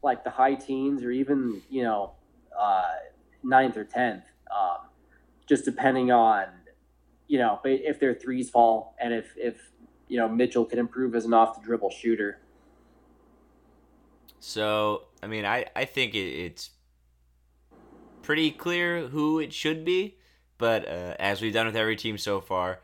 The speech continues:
Speaker 2: who would you throw out there with the game on the line? Who's our, who's our crunch time five?
Speaker 1: I would go, uh, Rubio, Mitchell, Ingles, uh,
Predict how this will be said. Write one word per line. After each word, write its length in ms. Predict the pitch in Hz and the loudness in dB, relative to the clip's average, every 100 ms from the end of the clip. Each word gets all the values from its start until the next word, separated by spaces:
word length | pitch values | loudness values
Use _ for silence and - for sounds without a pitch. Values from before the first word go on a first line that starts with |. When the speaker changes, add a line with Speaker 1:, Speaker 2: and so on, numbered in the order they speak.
| _ _ | _ _
Speaker 2:
who 600 | - 131 135 131 120 117 | -6 -4 -2 -4 -4 -4
would 200 | 110 123 | -4 -4
you 80 | 113 | -4
throw 300 | 120 120 117 | -2 0 2
out 240 | 113 110 107 | 2 0 -2
there 380 | 107 110 113 - | -2 0 -4 -10
with 260 | - 101 104 | -10 -8 -6
the 80 | 104 | -6
game 260 | 95 117 | -2 -2
on 60 | 123 | -2
the 60 | 120 | 0
line? 420 | 120 127 92 85 _ - | 2 2 0 -8 _ -10
Who's 140 | 101 | -6
our, 280 | 98 95 90 90 | -2 -4 -4 -10
who's 160 | 98 98 | -12 -6
our 140 | 101 | -6
crunch 300 | 90 110 107 | -4 -8 -6
time 240 | - 110 104 | -4 -4 -4
five? 400 | - 104 95 - - _ _ _ _ _ _ _ _ _ _ _ _ _ - | 0 2 2 -2 -14 _ _ _ _ _ _ _ _ _ _ _ _ _ 6
Speaker 1:
I 100 | 147 | 10
would 160 | 151 | 10
go, 540 | 147 156 147 139 131 127 _ | 10 8 8 4 0 -6 _
uh, 420 | 131 127 117 110 104 - _ _ _ - | 2 4 4 0 -2 -8 _ _ _ -8
Rubio, 680 | 131 147 151 165 160 165 160 _ _ | 0 0 4 4 6 4 -2 _ _
Mitchell, 560 | 135 127 120 131 131 127 _ _ _ - | -10 -8 -4 -2 -2 -4 _ _ _ -8
Ingles, 680 | 135 131 131 127 120 - _ _ _ - | -6 -2 0 -2 -4 -14 _ _ _ 2
uh, 480 | 127 120 110 101 | 4 6 6 2